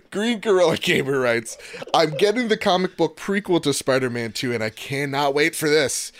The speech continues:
They're going to introduce the Hood into their universe, which means magic could be prominent aspect of the game." Do we get Doctor Strange? Will the Hood make an impre-, uh, uh, appearance in the game? Spider-Man P S five is getting its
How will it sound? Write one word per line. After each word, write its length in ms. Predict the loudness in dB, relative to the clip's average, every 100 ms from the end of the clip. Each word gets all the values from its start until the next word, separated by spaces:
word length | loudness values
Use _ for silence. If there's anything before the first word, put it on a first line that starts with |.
| -20 -4
They're 160 | 2 4
going 220 | 4 4
to 100 | 2
introduce 400 | 0 -4 -6 -8
the 160 | -8 -6
Hood 320 | 0 4 4
into 240 | 2 0
their 160 | -6 -6
universe, 580 | -6 -6 -4 0 0 -2
which 160 | -6
means 300 | -8 -10 -10
magic 500 | -8 -4 -2 -2 -6
could 240 | 0 0 0
be 140 | -4
prominent 500 | -8 -2 0 2 0 0
aspect 480 | -2 0 -2 -2 -6 -18 -20 -4
of 300 | 0 0 -2
the 120 | -8
game." 420 | -4 0 0 -2 -8 _ -20 -20 _
Do 200 | -6 0
we 160 | 2 0
get 340 | 2 0 2
Doctor 420 | 0 0 0 -2
Strange? 960 | 0 0 -4 -4 -2 0 0 -2 -4 -10 -12 -20 -2
Will 220 | 2 4
the 140 | 4 0
Hood 300 | 2 2 4
make 220 | 0 2
an 80 | -2
impre-, 380 | -2 -4 -6 -2
uh, 120 | -2 0
uh, 140 | 0 0
appearance 400 | -6 -6 -4 -4
in 160 | -6 -6
the 80 | -8
game? 520 | -4 0 0 0 -6 -14 -20 -12
Spider-Man 500 | -2 0 2 2 0
P 220 | 0 0
S 120 | 0
five 260 | 0 0 0
is 120 | -2
getting 300 | -4 -4 -2
its 220 | -4 -6